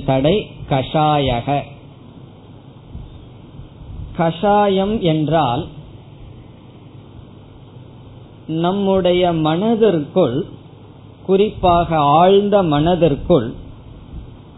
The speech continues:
வாசனைகள் இருக்கின்றன. வாசனைகள் என்றால் நாம் வாழ்ந்த வாழ்க்கையின் விளைவாக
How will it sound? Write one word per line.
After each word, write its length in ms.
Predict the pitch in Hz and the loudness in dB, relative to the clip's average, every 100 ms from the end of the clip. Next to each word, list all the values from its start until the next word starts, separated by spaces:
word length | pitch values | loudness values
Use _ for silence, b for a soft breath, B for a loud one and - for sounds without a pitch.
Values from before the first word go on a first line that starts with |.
| - - - - 131 | -20 -20 -12 -8 -4
வாசனைகள் 1040 | 143 160 190 226 226 214 185 165 - 180 214 185 | 0 2 2 -2 -4 -2 -2 -4 -2 -2 -2 -4
இருக்கின்றன. 760 | 151 147 - 143 139 135 135 143 202 - - - - - - - - - - - - - - | -4 -4 -4 -4 -2 -4 -4 -6 -10 -16 -16 -16 -16 -18 -20 -20 -20 -20 -20 -20 -20 -18 -6
வாசனைகள் 840 | 151 170 185 190 175 170 160 175 196 | -2 -2 -2 -4 -2 -4 -2 -2 0
என்றால் 560 | 160 156 143 156 185 196 151 | -2 -2 -2 0 0 -2 -2
நாம் 300 | 151 156 147 | -2 0 0
வாழ்ந்த 480 | 143 156 190 196 185 170 143 | 2 2 2 0 0 0 2
வாழ்க்கையின் 1200 | 143 170 185 - 180 147 127 - - 160 160 156 151 160 | 2 2 0 -4 -4 -4 -6 -14 -14 -6 -4 -4 -6 -6
விளைவாக 840 | 139 151 175 190 165 147 143 185 | -4 -2 -2 0 0 -2 -2 -2